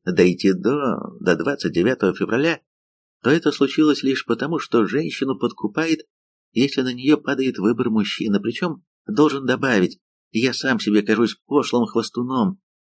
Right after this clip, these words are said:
когда называю себя мужчиной. Но уж Клавдия-то,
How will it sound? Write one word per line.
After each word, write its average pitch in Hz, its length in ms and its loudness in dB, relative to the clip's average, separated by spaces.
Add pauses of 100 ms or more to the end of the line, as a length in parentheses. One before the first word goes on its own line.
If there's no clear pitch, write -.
когда 104 260 4
называю 98 580 4
себя 104 260 2
мужчиной. 87 640 0 (240)
Но 113 220 6
уж 101 160 4
Клавдия-то, 95 880 -2